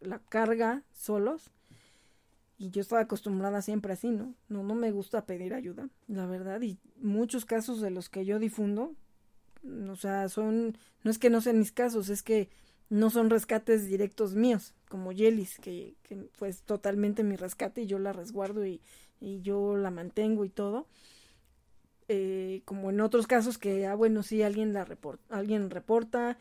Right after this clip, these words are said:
alguien resguarda y hacemos cadena de ayuda y todo, ¿no? Entonces,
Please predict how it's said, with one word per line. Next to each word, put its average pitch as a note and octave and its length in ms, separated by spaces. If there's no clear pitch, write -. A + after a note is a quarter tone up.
alguien F#3 380
resguarda A3+ 800
y D3 440
hacemos G3 320
cadena G#3 440
de - 60
ayuda A3+ 300
y F#3+ 40
todo, - 260
¿no? C#4 140
Entonces, A3 600